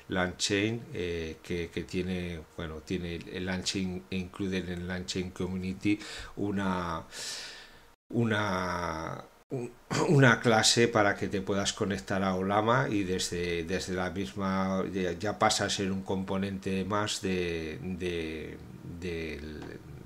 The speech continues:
del ecosistema de LangChain, ¿no? Como veis también, pues, hay otras integraciones con Lama Index y con otros lenguajes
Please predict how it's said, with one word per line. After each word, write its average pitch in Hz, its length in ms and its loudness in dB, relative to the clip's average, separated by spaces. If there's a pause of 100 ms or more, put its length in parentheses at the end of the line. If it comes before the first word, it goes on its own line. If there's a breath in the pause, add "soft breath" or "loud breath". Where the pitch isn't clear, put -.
(200)
del 95 160 0
ecosistema 92 800 -2
de 87 100 -4
LangChain, 78 600 -6
¿no? 95 120 -10 (640 loud breath)
Como 87 180 0
veis 90 220 0
también, 92 320 0
pues, 92 300 -2
hay 87 320 -2
otras 92 400 -2
integraciones 98 960 0
con 80 440 -6 (260)
Lama 87 420 -2
Index 98 680 -2 (160)
y 95 260 -4
con - 360 -6
otros 90 400 -6
lenguajes 82 800 -4